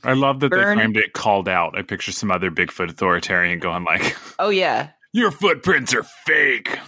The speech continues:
Speaker 1: I'm calling you out."
Speaker 2: No, he was, what's another word for that? <laughs> He was a, the, like,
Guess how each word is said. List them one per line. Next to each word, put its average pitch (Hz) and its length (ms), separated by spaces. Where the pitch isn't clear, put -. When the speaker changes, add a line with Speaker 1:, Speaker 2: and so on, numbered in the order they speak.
Speaker 1:
I'm 143 160
calling 180 440
you 185 180
out." 180 380
Speaker 2:
No, 175 320
he 196 240
was, 165 840
what's 160 360
another 139 640
word 135 280
for 143 120
that? - 480
<laughs> - 40
He 262 760
was 262 580
a, 208 160
the, 202 800
like, 170 320